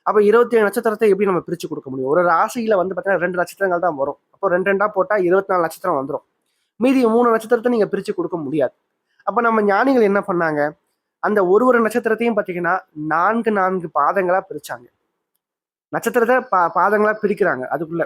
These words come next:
அதாவது மொத்தம் நூத்தி எட்டு பாதங்கள் வரும். அதாவது இருபத்தி ஏழு into நாலு நூத்தி எட்டு. அதே போல இந்த நூத்தி எட்டை நீங்க பன்னெண்டால வகுத்தீங்கன்னா ஒன்பது வரும், சரிங்களா? அப்போ ஒரு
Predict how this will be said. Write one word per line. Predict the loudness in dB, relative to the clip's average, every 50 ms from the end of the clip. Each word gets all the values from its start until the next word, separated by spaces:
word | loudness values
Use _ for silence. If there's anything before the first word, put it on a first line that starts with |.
| -6 -6
அதாவது | -4 -2 0 0 0 0
மொத்தம் | 0 -2 -2 -2 -2 -2 -2 0
நூத்தி | -2 -2 -2 0 -2
எட்டு | -2 -2 -4 -4
பாதங்கள் | -2 -2 0 0 0 -2 -2 -2
வரும். | -2 -4 -4 -6
அதாவது | -4 -4 -2 -2 -2 0
இருபத்தி | 0 0 2 2 0 -2 -4 _ -4 0 2 2
ஏழு | 4 4 4 4
into | 2 2 0 -2 -4 -4
நாலு | -2 0 0 0 -2 -2
நூத்தி | -2 -2 -4 -2 -2 -4 -4
எட்டு. | -4 -6 _ -12 -14 -14 _ _ _ _ _ _ _ _ _ _ _ _ _ _ _ _ _ _ _ _ _ _ _ _ _ -4
அதே | 0 2 2 2
போல | 4 2 2 2
இந்த | 2 2 2 2 2 2
நூத்தி | 2 2 0 0 0 0 2
எட்டை | 2 2 2 0 -2 0
நீங்க | 0 0 0 -2 -2
பன்னெண்டால | -2 -2 0 0 2 2 2 2 2
வகுத்தீங்கன்னா | 2 0 0 0 0 0 0 0 0 0 -2 -2 -4 -8 _ _ _ _ _ -4
ஒன்பது | -2 0 2 2 2 2
வரும், | 2 0 -2 -4 _ _ _ _
சரிங்களா? | -12 -8 -8 -4 -2 -2 -2 -2 -4 _ -18 -20 -18 _ -6
அப்போ | -4 0 2 4 4
ஒரு | 6 6 6 6 6